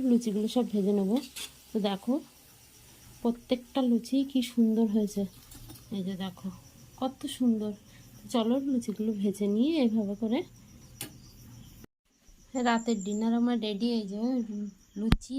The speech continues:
আর আলু ভাজা, লুচিগুলো সুন্দর হয়েছে, দেখো নরম হয়েছে কি সুন্দর,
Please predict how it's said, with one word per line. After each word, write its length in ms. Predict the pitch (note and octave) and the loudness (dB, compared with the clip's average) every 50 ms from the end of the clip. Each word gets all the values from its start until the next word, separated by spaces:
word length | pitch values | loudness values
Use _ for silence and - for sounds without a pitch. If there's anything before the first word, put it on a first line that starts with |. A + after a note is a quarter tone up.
| C#4 | -4
আর 80 | C4+ B3+ | -4 -4
আলু 240 | G#3+ G3 G3+ G#3+ G#3+ | -6 -8 -8 -8 -8
ভাজা, 340 | G3+ G#3 A3+ A3+ - A#3+ C4+ D4 C#4+ - - - - - _ | -6 -6 -6 -4 -4 -4 -6 -6 -8 -14 -20 -20 -20 -16 _
লুচিগুলো 440 | - A#3+ A#3+ A#3 A#3+ A3 G#3+ A#3+ C4 | -4 -4 -2 0 -2 0 0 0 0
সুন্দর 340 | C4+ C4+ - A#3 A#3 A#3 B3+ B3 | 0 0 0 2 2 4 4 2
হয়েছে, 280 | B3 A3 G#3+ G3+ G#3 F#3+ | 2 0 -2 -4 -6 -6
দেখো 340 | G3 G3 G3 F#3+ - A#3 C4 D#4 D#4 - _ _ - _ _ - _ _ _ _ _ _ | -6 -6 -8 -8 -6 -4 -6 -6 -6 -10 _ _ -20 _ _ -20 _ _ _ _ _ _
নরম 340 | - G#3 G#3 G3+ G3+ G#3+ A3 G#3+ | -6 -4 -2 -2 -2 -2 0 -2
হয়েছে 220 | A3 G#3+ A3 - A#3 A3+ | -2 -2 -4 -4 -4 -2
কি 120 | A#3 A#3 A3+ | -2 -2 -2
সুন্দর, 460 | - - A3 G#3 G#3+ G#3+ G#3+ A3+ A#3 | -2 -2 -4 -2 -2 -2 0 0 0